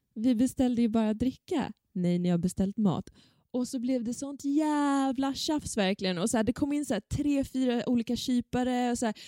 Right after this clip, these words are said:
alla stod där med sina översättningsappar. Och så här, vi förstod verkligen inte varann. Och så kom chefen, typ, eller nej, han kan inte vara någon slags mellanchef på det här stället. Och bara, "If you don't pay, we're gonna call the police." Och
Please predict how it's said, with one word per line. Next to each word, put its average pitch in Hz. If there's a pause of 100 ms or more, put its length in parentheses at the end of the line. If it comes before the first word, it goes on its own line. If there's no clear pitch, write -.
(160)
alla 262
stod 247
där 226
med 220
sina 226
översättningsappar. 226 (240)
Och 220
så 214
här, 185
vi 190
förstod 254
verkligen 240
inte 214
varann. 220 (160)
Och 233
så 233
kom 208 (120)
chefen, 277
typ, 254
eller 208
nej, 202
han 202
kan -
inte 202
vara 156 (120)
någon 233
slags -
mellanchef 196 (140)
på 165
det 143
här 147
stället. - (280)
Och 196
bara, 170 (260)
"If -
you 180
don't 196
pay, 196 (140)
we're 185
gonna 180
call 190
the 190
police." - (540)
Och 208